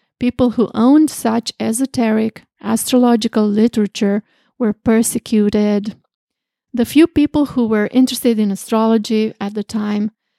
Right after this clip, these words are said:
kept their books hidden, and there were people like me who, throughout communism, although they were, um,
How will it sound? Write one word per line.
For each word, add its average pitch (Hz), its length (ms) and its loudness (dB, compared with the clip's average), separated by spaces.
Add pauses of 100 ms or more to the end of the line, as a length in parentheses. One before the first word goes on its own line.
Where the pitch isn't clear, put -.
(240)
kept 247 280 -2
their 220 200 2
books 226 420 0
hidden, 247 640 4 (600)
and 226 280 2
there 285 180 6
were 233 180 4
people 220 380 2
like 208 260 -2
me 262 380 6
who, 214 420 -2
throughout 254 640 2
communism, 208 880 2 (560)
although 214 800 0 (1000)
they 226 200 2
were, 214 320 2
um, 202 400 0